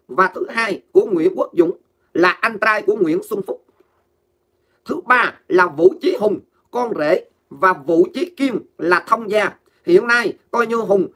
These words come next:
đã ly dị Nguyễn Thị Xuân Trang, nhưng mà Xuân Phúc có xin Hùng tạm thời qua lại cho các cháu, con của Hùng và Trang khỏi sốc. Không dừng tại đó, cơ quan điều tra Bộ Côn Đồ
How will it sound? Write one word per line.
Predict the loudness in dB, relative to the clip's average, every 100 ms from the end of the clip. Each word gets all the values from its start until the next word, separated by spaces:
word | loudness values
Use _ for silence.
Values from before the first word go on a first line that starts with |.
| _
đã | 0 0
ly | 2 -2
dị | 4 4
Nguyễn | 6 2 0
Thị | 0 -2
Xuân | -4 -6
Trang, | -2 -2 -4 _ _ _
nhưng | -4 0
mà | 0 -2 -6
Xuân | -4 -4 2
Phúc | 0 2
có | -2 0
xin | 0
Hùng | 2 -2 -2 _
tạm | 0 0
thời | 2 0 2
qua | 2 2
lại | 0 -2 -4 -6 _ -2
cho | 0
các | 0 -6
cháu, | -2 0 0 _ _
con | -2 0 2
của | 0
Hùng | 0 0
và | -2
Trang | 0 0 0
khỏi | -2 -2
sốc. | -4 -8 _ _ _ _ _ _ _ _ _ _ _ _ _ _ _
Không | _ 0 0 0
dừng | 0
tại | 2 2
đó, | 2 -2 -4 _ _
cơ | 2 4 4
quan | -2 2
điều | 2
tra | 4 0
Bộ | 0 -2 -2
Côn | -4 0
Đồ | 0 0